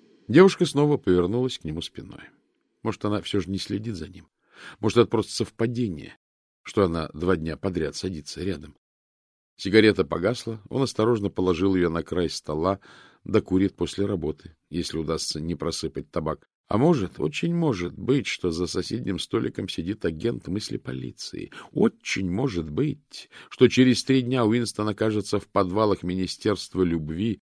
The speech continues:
но не пропадать же окурку. Сайм сложил свою бумажку и убрал в карман. Парсонс снова заговорил.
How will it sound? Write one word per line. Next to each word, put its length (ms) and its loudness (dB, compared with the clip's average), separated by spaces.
но 120 2
не 140 6
пропадать 540 0
же 180 -8
окурку. 580 -20
Сайм 300 -2
сложил 460 0
свою 400 0
бумажку 580 -6
и 80 2
убрал 380 2
в 120 -16
карман. 600 -14
Парсонс 480 2
снова 480 -4
заговорил. 600 0